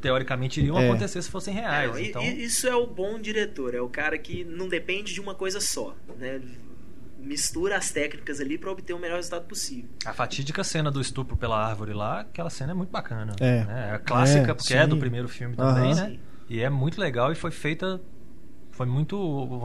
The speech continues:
Speaker 1: foi uma homenagem muito legal,
Speaker 2: Sim,
Speaker 1: né, ao,
Speaker 2: sim.
Speaker 1: ao original.
Speaker 2: Não, é, vários momentos ali, né, de,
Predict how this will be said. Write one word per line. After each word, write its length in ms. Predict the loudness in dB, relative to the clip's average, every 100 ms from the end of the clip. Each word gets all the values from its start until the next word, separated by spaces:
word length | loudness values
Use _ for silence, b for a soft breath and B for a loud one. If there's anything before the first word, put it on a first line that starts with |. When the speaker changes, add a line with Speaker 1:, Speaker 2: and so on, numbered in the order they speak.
| -2 -4 -4
Speaker 1:
foi 100 | -2
uma 80 | 0
homenagem 480 | 2 2 4 4 2
muito 200 | -2 -2
legal, 260 | -4 0 0
Speaker 2:
Sim, 140 | 4
Speaker 1:
né, 60 | 6
ao, 200 | 8 6
Speaker 2:
sim. 220 | 2 -2
Speaker 1:
ao 80 | 0
original. 500 | 0 0 -2 -2 -2
Speaker 2:
Não, 180 | 2 6
é, 140 | 6
vários 360 | 6 6 6 6
momentos 580 | 6 8 8 6 4 2
ali, 260 | 4 2
né, 280 | 2 4 4
de, 320 | 4 0 0